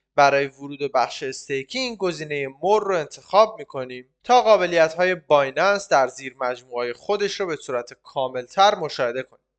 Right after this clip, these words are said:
در قسمت فایننس، زیر مجموعهٔ استیکینگ رو می‌بینید که اون رو انتخاب می‌کنیم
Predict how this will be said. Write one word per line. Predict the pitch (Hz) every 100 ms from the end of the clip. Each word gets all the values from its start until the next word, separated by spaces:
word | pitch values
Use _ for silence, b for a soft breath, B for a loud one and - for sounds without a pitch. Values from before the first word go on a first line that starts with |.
| _
در | 143 143
قسمت | 147 - 147 143
فایننس، | 135 - 147 143 202 233 -
زیر | 190
مجموعهٔ | 170 151 143 135 156 185
استیکینگ | 170 - 139 123 214 240
رو | 214 185
می‌بینید | 170 170 156 147 170 -
که | 147
اون | 151 175
رو | 160
انتخاب | 131 - - 226 220
می‌کنیم | 214 170 160 151 151